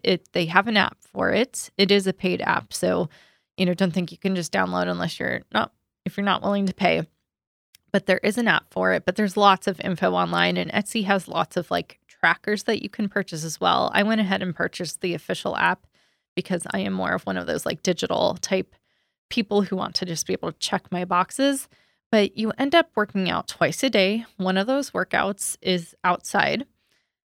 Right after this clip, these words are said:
and they're both supposed to be forty-five minutes. Then you're reading ten pages of a book a day. You are drinking one gallon of water. Um, you are staying on track with your eating, like, you're following some type of plan. They don't have any diets or plans or,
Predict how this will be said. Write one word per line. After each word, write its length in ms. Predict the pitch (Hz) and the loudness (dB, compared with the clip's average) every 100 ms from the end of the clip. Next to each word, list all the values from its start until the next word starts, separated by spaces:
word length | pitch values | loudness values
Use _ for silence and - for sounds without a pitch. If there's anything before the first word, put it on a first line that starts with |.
| _ | _
and 600 | - 196 185 180 180 180 - _ - | 0 2 2 0 -2 -6 -10 _ 0
they're 120 | 185 | 2
both 200 | 208 220 | 2 0
supposed 280 | - 269 - | -4 -6 -4
to 60 | |
be 100 | 233 | -4
forty-five 600 | 247 - 196 202 247 262 | -6 -2 -2 0 0 0
minutes. 560 | 180 170 190 - - - _ - | -2 -2 -4 -2 -4 -6 _ -6
Then 180 | 196 | -2
you're 100 | 190 | -2
reading 560 | 185 185 180 175 170 - - | -2 -2 -2 -2 -4 -8 -12
ten 280 | - 233 240 | -6 -6 -4
pages 480 | 233 208 214 226 - | -6 -2 0 -2 -2
of 180 | 196 | 0
a 80 | 233 | 0
book 240 | 196 165 175 | 0 -2 -2
a 60 | |
day. 440 | 170 165 156 202 - _ _ _ _ | -2 0 0 -2 -6 _ _ _ _
You 280 | 202 196 196 | -2 0 0
are 160 | - 180 | -2 -2
drinking 500 | 180 185 180 180 180 | -4 -4 -2 -2 2
one 240 | 208 254 | 2 2
gallon 400 | 247 233 226 214 | 2 2 0 -2
of 160 | 196 - | -2 -2
water. 560 | 170 160 - - 226 - _ _ _ _ | 2 2 2 0 -2 -8 _ _ _ _
Um, 460 | 196 180 180 165 - - - _ | -4 -2 -2 -4 -6 -10 -14 _
you 180 | 202 190 | -4 -2
are 200 | 185 185 | -2 -2
staying 480 | - - 254 262 262 | -4 -4 -4 -4 -2
on 160 | - 202 | -4 0
track 320 | 214 208 - | 2 2 0
with 160 | 185 | -4
your 100 | - | -4
eating, 280 | - 175 - | -4 -4 -4
like, 220 | 139 170 | -6 -6
you're 80 | 175 | -8
following 520 | - 202 220 226 208 | -2 0 2 0 -2
some 400 | 185 - 214 190 | -2 -4 -2 -2
type 240 | 180 180 - | -2 -4 -4
of 100 | 165 | -6
plan. 320 | - 156 147 | -4 -4 -4
They 140 | 180 | -2
don't 260 | 208 208 - | 0 -2 -4
have 160 | 196 180 | -6 -4
any 160 | 185 | -4
diets 480 | 175 170 175 180 - | -2 0 0 -2 -4
or 80 | - | -6
plans 500 | - 180 175 175 - | -8 -6 -6 -4 -2
or, 320 | 151 151 | 0 0